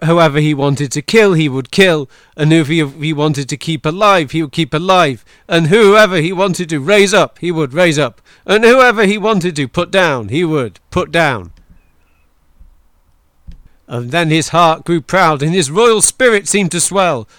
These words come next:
And so he was deposed from his royal throne.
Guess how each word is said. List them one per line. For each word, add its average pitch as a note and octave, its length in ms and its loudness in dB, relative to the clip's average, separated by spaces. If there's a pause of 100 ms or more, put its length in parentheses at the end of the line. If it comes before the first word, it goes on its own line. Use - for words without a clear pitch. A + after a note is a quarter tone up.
(100)
And D#3+ 200 -2
so D#3+ 400 0 (200)
he F#3 200 -4
was D#3+ 260 -4 (160)
deposed F3+ 680 0
from E3+ 220 -4
his D3+ 180 -4
royal D#3+ 340 -4
throne. C3+ 500 -4